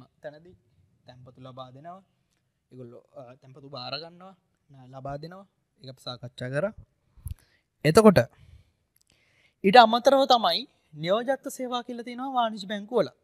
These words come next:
අර අපි කතා කරේ මහ බැංකුවේ නියෝජිත සේවා කාර්යයන් වල. ඒ වගේ තමයි මහජන බැංකු, අ, මහජන බැංකු, ඒ වගේම තමයි වාණිජ බැංකු වලත් තියෙනවා නියෝජිත සේවා. හරිද? නියෝජිත සේවා කියලා කියන්නේ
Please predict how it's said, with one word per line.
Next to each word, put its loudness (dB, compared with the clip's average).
අර -2
අපි -6
කතා -2
කරේ -8
මහ -20
බැංකුවේ -10
නියෝජිත -8
සේවා -6
කාර්යයන් 2
වල. -12
ඒ 0
වගේ 2
තමයි -10
මහජන -4
බැංකු, -6
අ, -8
මහජන -8
බැංකු, -8
ඒ -4
වගේම -2
තමයි -4
වාණිජ 6
බැංකු -4
වලත් 0
තියෙනවා -8
නියෝජිත -2
සේවා. -16
හරිද? 2
නියෝජිත 0
සේවා -2
කියලා -6
කියන්නේ -4